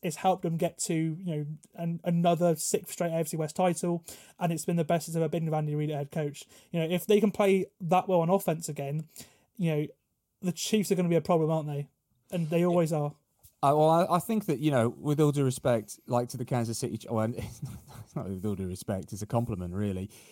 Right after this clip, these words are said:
Speaker 2: is, is that, um, there, this wasn't a surprise, you know, the Miami Dolphins might have been a better offense in, in general. The, the Chiefs' defense is absolutely uh, come into its own when it's needed to, really, because the, the, uh, the offense hasn't.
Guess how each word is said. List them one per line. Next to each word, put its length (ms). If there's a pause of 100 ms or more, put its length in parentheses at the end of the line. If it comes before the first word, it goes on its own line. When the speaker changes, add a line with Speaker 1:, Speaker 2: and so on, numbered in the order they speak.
(100)
Speaker 2:
is, 360 (360)
is 220
that, 240
um, 340 (720)
there, 120
this 180
wasn't 240
a 60
surprise, 680
you 60
know, 180
the 60
Miami 320
Dolphins 480
might 120
have 100
been 100
a 60
better 260
offense 500
in, 160
in 200
general. 420
The, 120
the 140
Chiefs' 300
defense 460
is 100
absolutely 720 (520)
uh, 180
come 180
into 220
its 120
own 220
when 140
it's 120
needed 420
to, 240
really, 400
because 300
the, 200
the, 280
uh, 140 (100)
the 100
offense 480
hasn't. 520